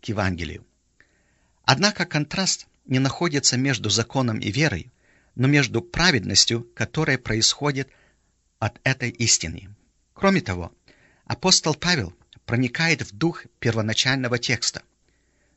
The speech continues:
Точно как Моисей сказал, что "нет нужды, чтобы кто-нибудь зашел на небо, чтобы принести закон". Так точно верно, что "нет нужды, чтобы кто-нибудь зашел на небо, чтобы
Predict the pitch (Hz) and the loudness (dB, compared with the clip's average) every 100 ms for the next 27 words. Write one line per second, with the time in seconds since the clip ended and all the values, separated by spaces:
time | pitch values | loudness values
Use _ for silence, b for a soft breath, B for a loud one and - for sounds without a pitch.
0 | _ - 170 - 160 - 147 139 139 131 | _ 2 6 6 4 -2 -2 0 2 4
1 | 151 147 - 101 98 80 - _ _ _ | 4 4 2 0 -2 -6 -12 _ _ _
2 | _ _ _ _ - - 113 123 147 127 | _ _ _ _ -4 0 2 2 2 0
3 | 127 104 151 104 - - - 113 123 - | 0 2 0 0 -10 -8 -4 0 -2 -2
4 | 139 143 123 113 107 - 127 110 120 117 | -2 0 0 0 2 2 0 0 2 2
5 | 107 - 110 104 - 113 113 - 135 110 | 0 -2 -2 -4 -4 -2 0 0 0 -2
6 | 104 - 120 - _ _ _ _ - 175 | -2 -4 -6 -6 _ _ _ _ 0 0
7 | - 160 - - 120 101 160 110 95 - | 0 0 2 2 -2 2 2 2 0 -2
8 | - 110 135 - 117 101 147 107 b b | -2 0 -2 0 -2 0 -2 -2 b b
9 | b b - 117 123 151 156 131 123 113 | b b -2 0 0 0 0 2 0 0
10 | - 135 113 113 143 120 - - 104 113 | 0 -2 -2 0 2 2 2 0 -2 -2